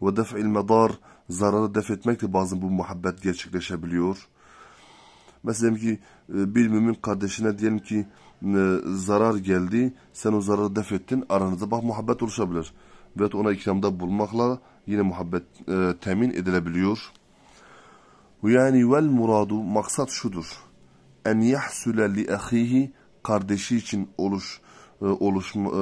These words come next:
oluşmasıdır. E, li ahihil mümini, mümin kardeşi için oluşması lazım. Naziru, benzeri, ma yahsulu lehu minel hayr,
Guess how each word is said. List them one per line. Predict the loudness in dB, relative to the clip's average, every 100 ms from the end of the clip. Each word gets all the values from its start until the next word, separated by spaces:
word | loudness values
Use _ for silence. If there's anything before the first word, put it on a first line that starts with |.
| 2 2 0
oluşmasıdır. | 2 0 0 -4 -2 -2 -2 -2 -6 _ -20 _ -8
E, | -6 -2
li | -2
ahihil | 0 0 2
mümini, | 4 2 2 2 -2 -8 -20 -10 0
mümin | 2 6 6 4
kardeşi | -2 -4 -2 -2 -2
için | -4 -4 -2
oluşması | 0 0 -2 -2 -2 -2 0
lazım. | 0 0 -4 -4 -18 -20 -20 -4
Naziru, | 2 4 4 2 2 4 4 4
benzeri, | 4 4 4 2 4 2 -2 -20 -20 -4
ma | 2 4
yahsulu | 4 2 -4 -4 0 2
lehu | 2 4
minel | 2 2
hayr, | -2 -6